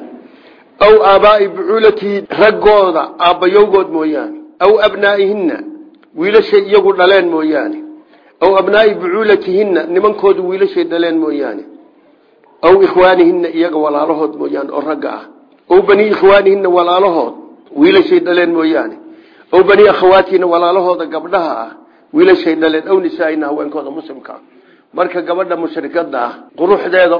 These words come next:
u muujin maysa gabadha muslimkii, u muujin mayso. أو ما ملكت أيمانهن, midigtoodu waxay hanatay oo addooma ah. Marka ninka addoonka ah dee quruxda way u muujin kartaa, iyo waxanay tinta ku qabtay way u muujin kartaa. Cawre iyada dee meesha laguma hayo, cawre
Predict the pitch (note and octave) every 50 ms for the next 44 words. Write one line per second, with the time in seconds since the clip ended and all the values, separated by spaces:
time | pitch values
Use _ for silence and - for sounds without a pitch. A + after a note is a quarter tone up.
0 | E3+ G#3 G#3+ G#3 F3+ F3 D#3 - F3+ E3+ E3+ E3 D#3+ D3+ - D3 C3+ D#3 D#3 E3+
1 | D#3+ D#3 C#3+ D3+ E3 D3+ - D3+ C3 A2+ - C3+ A#2+ C3 - F3 E3+ E3 D#3 D3+
2 | - E3 C#3+ C#3 C#3 C3+ C3+ C3+ - D#3 D3+ - - - - - - F#3 G3+ G#3
3 | G#3+ A3+ G#3+ G#3 G#3 G3+ G#3 A3 G#3+ G#3 G3+ F#3 F#3+ F#3+ F#3+ G3+ G3+ G3+ G3 F3+
4 | E3+ F3+ D#3+ - - - C#3+ E3+ F3 E3+ F3 - - G3+ G3+ F#3+ G3 G3 G3 -
5 | F3 E3+ D#3 D#3+ D#3+ E3 D#3+ - F3 E3 D#3+ C#3+ C#3+ C3+ - D3 C#3+ C#3+ E3 E3+
6 | E3+ - - - - - F#3 - F#3+ F#3+ G3+ G#3+ G#3 - G3 F3 F3+ D#3+ G#3 G#3
7 | G3+ F3 - D#3 C#3 A2 G#2 - - F3 F#3 F3 - G3+ G#3 G#3+ F3+ G3 G3 F#3+
8 | G3 G3+ G#3 G3 F#3+ F3+ E3+ - F#3+ F3+ D#3+ D3+ - F3 E3 E3 E3+ E3+ F#3 -
9 | - F3 E3+ D#3+ D3+ - G#3 G3+ - F#3 E3+ - G3+ E3 D#3+ C#3+ C3+ - F3+ E3+
10 | E3+ F#3 F#3+ F#3+ F#3 E3+ D#3+ - F#3 F3 D3+ C3 - C3 A#2 G#2 - - - _
11 | _ _ _ _ _ C#3 D#3 F#3 F#3+ G#3+ G#3+ - G3+ G#3 G3 F3+ E3 F3+ F#3 E3+
12 | F#3 F#3+ F#3+ - - F3 E3 D#3+ D#3+ F3 F3+ D#3+ C#3 A#2+ A#2 B2 C3 B2 C#3+ E3+
13 | F3 F#3